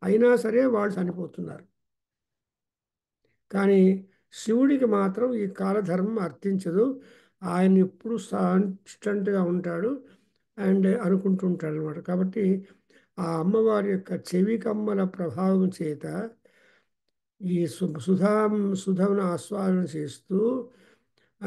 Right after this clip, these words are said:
and శక్తులు సంపాదించుకుంటూ వాడు చెప్పినప్పుడు నేను వెళ్తానన్నప్పుడు ఏం చేస్తే ప్రతిభయ జరా మృత్యు హరిణి. So అలా పిల్లకాయ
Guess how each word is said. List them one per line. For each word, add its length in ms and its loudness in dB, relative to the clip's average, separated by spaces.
and 540 4
శక్తులు 480 -2
సంపాదించుకుంటూ 1200 0
వాడు 300 -4
చెప్పినప్పుడు 560 0
నేను 220 6
వెళ్తానన్నప్పుడు 880 0
ఏం 140 0
చేస్తే 680 4
ప్రతిభయ 720 4
జరా 500 0
మృత్యు 500 -2
హరిణి. 720 -2
So 240 2
అలా 380 4
పిల్లకాయ 680 4